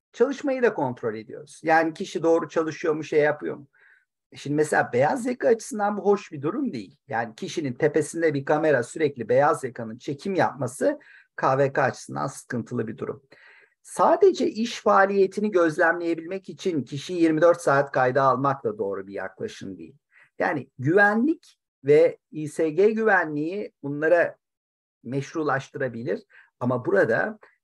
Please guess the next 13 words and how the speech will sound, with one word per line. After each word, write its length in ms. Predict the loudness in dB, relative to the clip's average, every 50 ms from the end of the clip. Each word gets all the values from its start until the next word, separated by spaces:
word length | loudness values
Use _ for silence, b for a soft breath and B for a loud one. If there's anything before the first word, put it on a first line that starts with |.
| _
Türkiye'de 760 | -8 -8 -8 -6 -2 0 0 2 2 2 2 0 0 0 -2 -8 _ _ _ _
bu 220 | -6 -4 -4 -4 -4
kamera 380 | -4 -2 0 2 2 2 2
kayıtlarının 720 | 0 -2 -6 -6 -8 -10 -10 -8 -4 -4 -4 -4 -4 -8 b b b b b _
biraz 380 | 0 2 4 4 4 2 0 -4
daha 440 | -6 -4 -2 0 0 0 0 -2 -4
makul, 580 | -6 -4 -2 -2 -4 -4 -6 -8 -8 -8 -8 -8
mantıklı 580 | -6 -4 -4 -4 -6 -6 -10 -12 -10 -6 -4
ve 120 | -2 -2 0
ölçülü 420 | 0 -2 -4 -6 -8 -12 -12 -12
seviyelere 800 | -8 -6 -6 -2 0 2 2 2 2 2 4 4 4 4 2 -2 _ _ _
çekilmesi 880 | -6 -4 -4 -4 -4 -6 -8 -6 -6 -6 -4 2 4 6 6 6 4 -2 _ _ _ _ _ _ _ _ _ _ _ _ _ _ _ _ _ _ _ -16
gerekiyor. 640 | -8 -4 -2 0 0 -2 -4 -6 -8 -8 -8 -8 -10